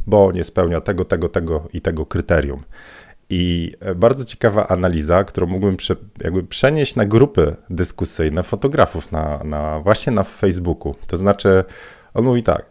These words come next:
wielcy fotografowie nie szufladkują i nie blokują. Na zasadzie, o nie, ty nie możesz się jeszcze nazwać fotografem portretowym, bo nie znasz tego, tego, tego, tu nie zrobiłeś, to jest to, to, tamto, tamto.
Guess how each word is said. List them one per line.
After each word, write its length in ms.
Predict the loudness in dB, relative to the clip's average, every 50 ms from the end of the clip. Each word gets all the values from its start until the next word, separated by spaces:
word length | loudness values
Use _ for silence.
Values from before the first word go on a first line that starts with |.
| -12
wielcy 460 | -10 -2 2 4 4 4 4 0 -4 -6
fotografowie 800 | -6 -6 -4 -4 -2 0 0 -2 -2 -2 -2 -2 0 0 0
nie 100 | 0 -2
szufladkują 960 | -2 -4 -6 -4 -2 0 0 0 -2 -2 0 2 4 4 4 4 4 2 0 -4 -4
i 340 | -2 -2 0 0 0 -2 0
nie 160 | 0 0 2
blokują. 480 | 4 4 2 2 4 4 4 4 4 2
Na 120 | 0 -4
zasadzie, 300 | -4 -4 -2 0 2 4
o 80 | 4 6
nie, 200 | 6 4 2 2
ty 120 | 0 2
nie 100 | 2 4
możesz 220 | 4 6 4 4 2
się 140 | 2 0 0
jeszcze 220 | 0 0 -2 -2
nazwać 460 | 0 0 0 0 -2 -4 -4 -6 -8
fotografem 600 | -10 -10 -8 -8 -6 -4 -2 -2 -4 -4 -6 -6
portretowym, 760 | -2 -2 -2 0 0 -2 -2 0 0 0 0 2 0 0 2
bo 240 | 2 2 2 2 2
nie 140 | 0 0 0
znasz 220 | -2 -2 -4 -4
tego, 220 | -4 -4 -2 -2
tego, 260 | -2 -2 -2 -2 -2 -2
tego, 300 | -2 -2 -2 0 -2 -4
tu 120 | -4 -4
nie 120 | -4 -4
zrobiłeś, 380 | -4 -4 -4 -4 -2 -4 -4 -4
to 160 | -2 -2 -2
jest 160 | -2 -2 -4
to, 120 | -6 -6 -6
to, 160 | -4 -6 -8
tamto, 360 | -4 -4 -4 -4 -4 -8 -8
tamto. 340 | -6 -6 -6 -6 -8 -10